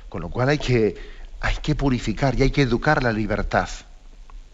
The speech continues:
Y nosotros invocamos a Jesucristo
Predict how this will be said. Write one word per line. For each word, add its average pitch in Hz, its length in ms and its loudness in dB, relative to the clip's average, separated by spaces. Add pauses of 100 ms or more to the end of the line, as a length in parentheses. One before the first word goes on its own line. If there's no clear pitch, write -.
(840)
Y 117 180 0
nosotros 135 480 4 (340)
invocamos 127 560 4
a 151 60 4
Jesucristo 139 960 2